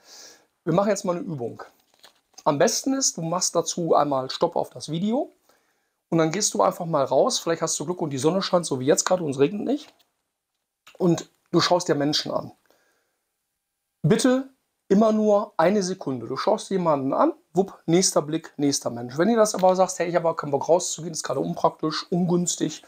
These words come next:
kannst du übrigens auch bei Google, äh, machen, ne? Gibst du bei Google Menschen ein und dann kommen Bilder von verschiedenen Menschen.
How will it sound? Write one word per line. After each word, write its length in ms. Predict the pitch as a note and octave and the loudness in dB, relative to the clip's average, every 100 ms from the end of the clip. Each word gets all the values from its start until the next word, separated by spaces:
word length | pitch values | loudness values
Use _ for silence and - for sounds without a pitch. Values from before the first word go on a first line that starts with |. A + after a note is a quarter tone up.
| - - - - - - | -20 -20 -20 -20 -16 -2
kannst 260 | E3+ F3 | -2 0
du 60 | - | -4
übrigens 240 | D#3 E3 | -2 0
auch 100 | - | 0
bei 120 | - C#3 | 0 0
Google, 300 | E3+ F3 B2+ | 2 0 0
äh, 280 | - A#2+ | -6 -8
machen, 260 | A#2+ - B2 | -10 -12 -4
ne? 120 | G#3+ | -2
Gibst 220 | G3 - | 0 0
du 60 | F3 | 2
bei 100 | D#3+ | 2
Google 220 | D3 C#3 | 0 -2
Menschen 440 | C3 F3+ B3 A3+ G#3 | 2 2 2 0 0
ein 320 | F3+ F#3+ F#3 | 2 2 0
und 100 | C#3 | -2
dann 520 | C#3 C#3 - D#3 D3 | -2 -2 -4 -6 -6
kommen 380 | - C#3 B2 A#2 | -2 -2 -4 2
Bilder 360 | D#3 G3+ F#3+ | 4 6 4
von 200 | F#3+ C#3+ | 0 -8
verschiedenen 480 | C#3+ C3 C#3 B2 A#2 | -12 -14 -14 -14 -8
Menschen. 500 | B2+ E3+ F#3 F#3 F#3 | -4 -4 -2 -4 -4